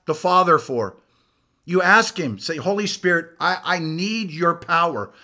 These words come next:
I need your filling. I, I, I fill me now. Empower me. Immerse me in your power. Immerse me in your power." And I be-, I believe if you cry out for that, you ask him for that, he will give that to you.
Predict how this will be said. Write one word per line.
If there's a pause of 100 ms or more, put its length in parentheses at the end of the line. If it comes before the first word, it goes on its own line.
(160)
I
need
your
filling. (240)
I, (160)
I,
I
fill
me
now. (320)
Empower
me. (160)
Immerse
me
in
your
power.
Immerse
me
in
your
power." (280)
And
I
be-,
I
believe
if
you
cry
out
for
that,
you
ask
him
for
that, (100)
he
will
give
that
to
you.